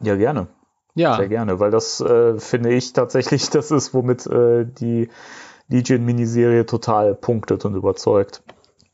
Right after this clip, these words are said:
Speaker 2: Absolut.
Speaker 1: Und, ähm, ich find's ja auch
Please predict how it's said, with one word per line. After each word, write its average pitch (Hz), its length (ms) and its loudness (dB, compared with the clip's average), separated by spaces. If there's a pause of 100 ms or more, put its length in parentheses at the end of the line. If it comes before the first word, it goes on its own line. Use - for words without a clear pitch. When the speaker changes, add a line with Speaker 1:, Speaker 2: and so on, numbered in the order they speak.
(120)
Speaker 2:
Absolut. 127 600 0 (300)
Speaker 1:
Und, 127 360 -2 (240)
ähm, 113 500 0 (640)
ich - 100 -12
find's 185 240 -2
ja 131 100 4
auch 120 340 2